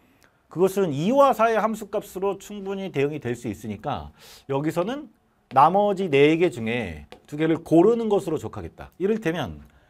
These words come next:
이와 오가 골라졌다고 가정해봐. 그러면 사가 오로,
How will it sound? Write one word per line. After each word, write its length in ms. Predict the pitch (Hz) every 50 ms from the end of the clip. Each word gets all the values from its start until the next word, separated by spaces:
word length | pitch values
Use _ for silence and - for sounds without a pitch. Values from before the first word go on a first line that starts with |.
| _ _ _ -
이와 480 | 143 156 175 196 214 233 233 240 226
오가 360 | 190 139 139 151 180 208 190 202
골라졌다고 680 | 139 135 156 180 185 185 175 170 170 175 175 190 185
가정해봐. 640 | 131 127 123 131 135 135 123 - 82 92 147 185 - _ _ _ _ _ _ _ _ _
그러면 260 | 139 147 147 156 151
사가 680 | - - - 143 143 147 156 139 175 190 208 240 254 247 _ _ - _ _ _ _ _
오로, 380 | 160 160 147 110 87 76 69